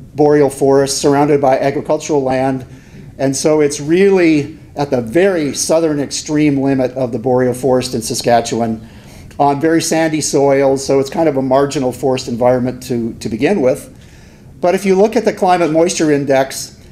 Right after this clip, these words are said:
and you calculate it under a range of different climate scenarios, that's what the numbers at the bottom are, um, you find that under the most extreme climate scenario, the A two,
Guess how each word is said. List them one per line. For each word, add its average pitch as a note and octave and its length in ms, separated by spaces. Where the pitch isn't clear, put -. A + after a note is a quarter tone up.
and D#3 120
you D#3 80
calculate D#3 640
it D3 120
under C#3+ 240
a C3+ 60
range D3+ 300
of A#2 100
different D3 300
climate C#3+ 360
scenarios, B2 600
that's C3 220
what B2 140
the A#2+ 120
numbers A#2+ 340
at A2 100
the A2 60
bottom B2+ 400
are, A#2+ 280
um, C#3+ 440
you E3+ 140
find G3 360
that F3 140
under F3+ 200
the E3 80
most E3 300
extreme E3+ 540
climate D#3+ 360
scenario, C#3+ 520
the C3 200
A D3 160
two, D3 500